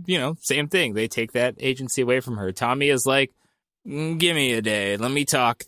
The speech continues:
to, uh, Maria." And then Tommy dips.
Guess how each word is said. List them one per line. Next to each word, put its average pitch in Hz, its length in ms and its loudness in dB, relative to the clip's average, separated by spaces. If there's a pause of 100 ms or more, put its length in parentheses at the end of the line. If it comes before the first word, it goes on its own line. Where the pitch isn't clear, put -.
to, 117 480 4
uh, 101 220 2
Maria." 104 560 2 (240)
And 110 180 0
then 117 340 2 (480)
Tommy 170 360 2
dips. 127 440 0